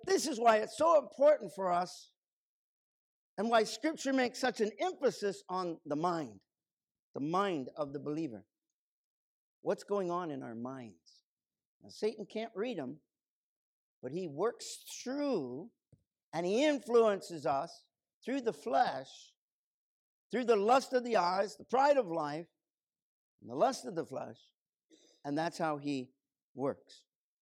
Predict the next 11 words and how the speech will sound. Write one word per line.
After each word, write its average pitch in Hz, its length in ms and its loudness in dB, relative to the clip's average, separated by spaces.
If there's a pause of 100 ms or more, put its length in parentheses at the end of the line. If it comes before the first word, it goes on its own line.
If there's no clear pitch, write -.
(380)
We 151 100 0
have 160 140 2
another 208 260 4
example 156 440 -2
there, 156 340 2 (1040)
not 185 200 2
only 180 260 2
with 147 200 0
Peter, 214 400 2 (500)
uh, 147 340 4
but 165 360 4